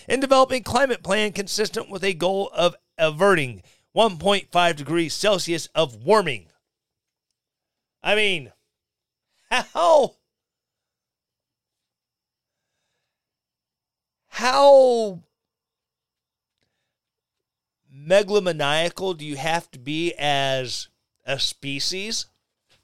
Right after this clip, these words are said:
to believe that you can control what the Earth does? The Earth has warmed many more degrees than where we are at now.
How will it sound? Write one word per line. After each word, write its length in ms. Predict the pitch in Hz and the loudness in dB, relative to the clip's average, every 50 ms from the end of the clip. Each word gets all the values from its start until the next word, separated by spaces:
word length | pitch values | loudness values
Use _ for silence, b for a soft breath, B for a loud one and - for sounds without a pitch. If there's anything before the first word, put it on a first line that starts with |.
| _ _ _ _ _ _ _ _ _ _ _ _ _ _ _ _ _ _ _ _ _ _ _ _ _ _ _ _ _ _ | _ _ _ _ _ _ _ _ _ _ _ _ _ _ _ _ _ _ _ _ _ _ _ _ _ _ _ _ _ _
to 120 | - 254 269 | -4 -4 -2
believe 420 | 269 269 254 247 254 247 247 214 | -2 -4 -4 -4 -4 -4 -4 -2
that 180 | 214 214 202 170 | -2 -2 -2 -4
you 280 | 175 220 254 269 269 | -6 -6 -6 -6 -6
can 200 | 196 - 233 220 | -6 -8 -10 -8
control 720 | 185 214 214 196 156 123 143 135 117 110 95 90 87 - _ _ | -8 -8 -8 -8 -8 -6 -4 -4 -4 -4 -8 -12 -16 -20 _ _
what 380 | _ 107 123 175 190 190 - - _ _ 131 | _ _ -2 -2 -2 -2 -4 -10 _ _ _
the 180 | 143 160 139 - | -18 -18 -14 -12
Earth 360 | 113 120 117 107 98 - _ _ _ _ _ _ _ _ - | -10 -10 -10 -12 -14 -18 _ _ _ _ _ _ _ _ -12
does? 540 | 110 110 95 76 69 71 _ - - - _ _ _ _ _ _ _ _ _ _ _ _ _ _ _ _ _ _ _ _ _ _ _ _ _ _ _ _ _ _ _ _ _ _ _ _ _ _ _ _ _ _ _ _ _ _ _ _ _ _ _ _ _ _ _ _ _ _ _ _ _ _ _ _ _ _ _ _ _ _ _ _ _ _ _ | -12 -12 -12 -12 -18 -20 _ -20 -20 -20 _ _ _ _ _ _ _ _ _ _ _ _ _ _ _ _ _ _ _ _ _ _ _ _ _ _ _ _ _ _ _ _ _ _ _ _ _ _ _ _ _ _ _ _ _ _ _ _ _ _ _ _ _ _ _ _ _ _ _ _ _ _ _ _ _ _ _ _ _ _ _ _ _ _ _
The 140 | 180 208 - | -10 -6 -2
Earth 280 | - 330 311 294 - 233 | 0 0 0 0 0 -2
has 220 | 254 254 208 175 | -4 -6 -6 -8
warmed 460 | 180 196 185 196 185 170 156 139 110 - | -6 -2 0 0 0 0 -4 -8 -14 -18
many 520 | 101 120 139 170 226 285 285 240 175 147 131 | -20 -20 -12 -6 -4 -4 -2 -2 -4 -4 -6
more 260 | 135 147 147 143 135 | -6 -6 -4 -4 -4
degrees 540 | 127 117 - 120 131 127 123 120 117 107 110 | -6 -8 -10 -8 -8 -6 -6 -6 -6 -8 -10
than 100 | 127 127 | -10 -8
where 160 | 127 123 123 | -8 -8 -6
we 160 | 120 120 120 | -6 -6 -4
are 180 | 117 117 117 117 | -4 -2 -2 -2
at 220 | 110 110 104 - | -4 -6 -8 -10
now. 520 | 104 107 104 107 127 156 214 247 233 202 | -16 -14 -10 -6 -4 0 0 0 0 -2